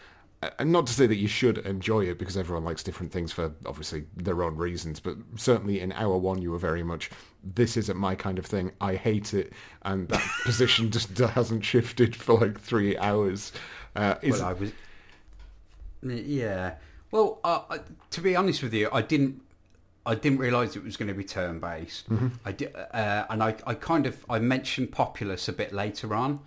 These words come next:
Speaker 1: Yeah.
Speaker 2: Um, I have played P-, Populous, and that's all very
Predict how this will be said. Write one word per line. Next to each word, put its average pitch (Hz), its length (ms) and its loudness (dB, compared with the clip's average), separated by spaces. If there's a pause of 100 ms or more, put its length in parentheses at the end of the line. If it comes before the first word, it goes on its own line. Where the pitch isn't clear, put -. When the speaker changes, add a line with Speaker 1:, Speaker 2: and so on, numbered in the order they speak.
(340)
Speaker 1:
Yeah. 104 340 4
Speaker 2:
Um, 101 500 0
I 117 140 4
have 139 340 4
played 113 480 -2
P-, - 60 -14 (180)
Populous, - 760 -6 (280)
and 113 140 0
that's 127 240 0
all 120 120 2
very 104 420 0